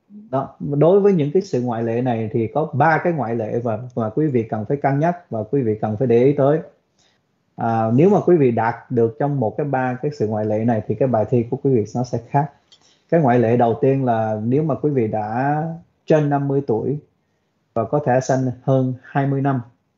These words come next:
ok? Có nghĩa là trên năm mươi tuổi có thẻ xanh hơn hai mươi năm thì quý vị có thể xin Sở Di trú thi bằng tiếng mẹ đẻ của mình.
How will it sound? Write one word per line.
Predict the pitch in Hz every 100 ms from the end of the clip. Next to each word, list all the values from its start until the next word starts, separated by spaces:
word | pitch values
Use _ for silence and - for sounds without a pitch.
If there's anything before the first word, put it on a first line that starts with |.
| -
ok? | 113 117 151 - _ _ _ _ _ -
Có | 151
nghĩa | 123
là | 143 107 -
trên | 175
năm | 190 185
mươi | 180 175
tuổi | 117 147 175 _
có | - 156
thẻ | 135
xanh | 139 135
hơn | 131 131 131 -
hai | 143
mươi | 143
năm | 143 139 - _ _ _ _ -
thì | 123
quý | 120 185
vị | 156 117
có | 175 196
thể | 120 135 185 190 _ _
xin | - - 185 180
Sở | - 131
Di | 165 156
trú | 160 185 202 -
thi | 175 180 170 165 _ -
bằng | 120 110 120 -
tiếng | 143 180 196
mẹ | - 107
đẻ | 107 117 131
của |
mình. | 147